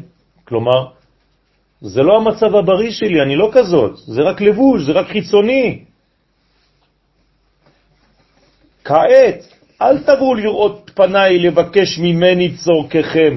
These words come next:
תשימו לב מה, מה, מה שהצדיק כתב בסיפור, ב-, בספר שלו, מה? אל תתפללו אליי.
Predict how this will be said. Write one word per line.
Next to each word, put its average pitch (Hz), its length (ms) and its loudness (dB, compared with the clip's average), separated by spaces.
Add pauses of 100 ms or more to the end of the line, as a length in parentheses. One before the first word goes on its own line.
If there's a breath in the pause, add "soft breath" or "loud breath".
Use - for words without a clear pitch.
תשימו 175 340 -2
לב 180 160 2
מה, 175 400 4
מה, 165 300 0
מה 170 140 -2
שהצדיק 151 840 -2
כתב 170 340 0
בסיפור, 143 720 -2 (360)
ב-, 127 300 0
בספר 147 380 0
שלו, 117 300 -2
מה? 165 240 0 (440 loud breath)
אל 226 220 0
תתפללו 226 1000 0
אליי. 110 360 0